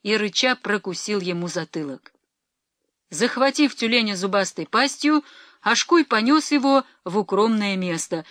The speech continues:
чтобы спокойно позавтракать. Так кошка уходит с пойманной мышью в зубах. Степан проследил взглядом за медведем,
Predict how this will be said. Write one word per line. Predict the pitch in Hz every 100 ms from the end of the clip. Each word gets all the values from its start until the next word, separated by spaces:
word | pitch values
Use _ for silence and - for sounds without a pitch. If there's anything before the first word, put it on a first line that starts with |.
| -
чтобы | - 269 254 240 -
спокойно | - 277 285 269 233
позавтракать. | 240 254 165 - 156 - 190 - _ _ _ _ -
Так | 185 -
кошка | - 226 - -
уходит | 160 - 180 165 -
с |
пойманной | - 196 185 175 180
мышью | 185 185 - 170
в | 156
зубах. | 180 175 143 - - _ _ _ _ _ _ _ _ _ _ _
Степан | - 196 202 208 196 - - _
проследил | 190 196 208 196 202
взглядом | 180 165 196 196 180 175
за | 170
медведем, | 165 165 220 202 208